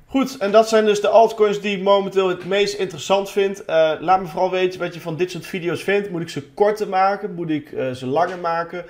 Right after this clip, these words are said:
Moet ik, eh, meer altcoins behandelen? Of kan ik het beter wat compacter houden en wat minder? Laat het vooral eventjes in de comments weten. En ook als je bepaalde altcoins graag terug zou willen zien in de volgende video, laat dat gerust eventjes weten. Voor nu wil ik je graag bedanken voor het kijken. Smash nog eventjes op de duim als je dit top vindt.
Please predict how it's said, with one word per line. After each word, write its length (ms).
Moet 160
ik, 160
eh, 200
meer 500
altcoins 560
behandelen? 540
Of 200
kan 120
ik 60
het 100
beter 220
wat 140
compacter 520
houden 240
en 60
wat 120
minder? 320
Laat 180
het 100
vooral 300
eventjes 480
in 100
de 120
comments 300
weten. 400
En 140
ook 200
als 160
je 60
bepaalde 360
altcoins 480
graag 280
terug 200
zou 160
willen 140
zien 200
in 80
de 80
volgende 340
video, 380
laat 280
dat 140
gerust 300
eventjes 300
weten. 380
Voor 160
nu 140
wil 100
ik 80
je 60
graag 240
bedanken 340
voor 100
het 100
kijken. 360
Smash 280
nog 80
eventjes 220
op 80
de 140
duim 260
als 140
je 60
dit 180
top 180
vindt. 260